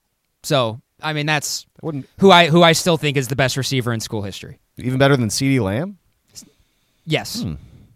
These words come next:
Speaker 1: I mean, like, in, in terms of career, yeah. Like, I,
Speaker 2: Hmm.
Speaker 1: Broyles had a more dominant, better
Speaker 2: Well, it's
Speaker 1: career.
Speaker 2: definitely up, uh, you know, it, bet-, between those guys. And, you know, I guess you throw Hollywood in there, but he was only for, there for two.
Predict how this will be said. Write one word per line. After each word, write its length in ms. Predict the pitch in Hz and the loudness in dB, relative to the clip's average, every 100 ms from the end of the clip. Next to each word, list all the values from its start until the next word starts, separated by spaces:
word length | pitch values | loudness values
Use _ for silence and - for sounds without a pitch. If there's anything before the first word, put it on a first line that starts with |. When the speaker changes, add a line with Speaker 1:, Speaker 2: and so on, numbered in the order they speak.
| _ | _
Speaker 1:
I 100 | 180 | 0
mean, 260 | 190 175 156 | 2 2 0
like, 160 | 175 180 | -2 0
in, 140 | 208 | 0
in 120 | 190 | 0
terms 260 | 170 226 185 | 0 2 2
of 140 | 160 | 0
career, 680 | - 160 139 139 117 82 98 - | -2 -4 0 0 -2 -4 -12 -6
yeah. 320 | 127 95 85 - - _ | -4 -4 -10 -18 -20 _
Like, 260 | 127 107 110 | -10 -8 -8
I, 160 | 117 | -8
Speaker 2:
Hmm. 140 | 98 156 - - _ _ _ 143 | -8 -10 -12 -18 _ _ _ 2
Speaker 1:
Broyles 340 | 180 180 160 | 4 6 4
had 140 | 156 | 0
a 20 | 147 | 0
more 200 | 147 143 | 0 0
dominant, 460 | 135 127 127 120 | -2 -2 -4 -4
better 120 | 123 | -2
Speaker 2:
Well, 60 | 143 | -2
it's 100 | - | 0
Speaker 1:
career. 140 | 160 | -2
Speaker 2:
definitely 360 | 147 147 131 120 | 0 2 2 4
up, 160 | 113 - - | 2 -2 -6
uh, 280 | 98 92 95 | -6 -4 -6
you 60 | |
know, 100 | 95 98 | -6 -8
it, 280 | 104 101 | -10 -12
bet-, 240 | 117 - - | -12 -10 -10
between 280 | 131 165 131 | -6 -2 0
those 200 | 123 110 | 0 -2
guys. 540 | 95 76 82 - - - | -4 -4 -6 -8 -14 -12
And, 200 | 85 85 | -10 -8
you 60 | |
know, 80 | 95 | -6
I 120 | 95 | -6
guess 180 | 95 107 | -8 -10
you 60 | - | -6
throw 140 | 113 | -4
Hollywood 440 | 92 110 104 90 90 | -2 -2 -2 -4 -4
in 100 | 90 | -4
there, 160 | 92 | -4
but 100 | 90 | -4
he 100 | 92 | -4
was 240 | 90 85 101 | -6 -8 -8
only 160 | 90 | -8
for, 100 | 80 | -8
there 140 | 90 87 | -12 -12
for 100 | 85 | -14
two. 380 | - 90 80 | -10 -8 -8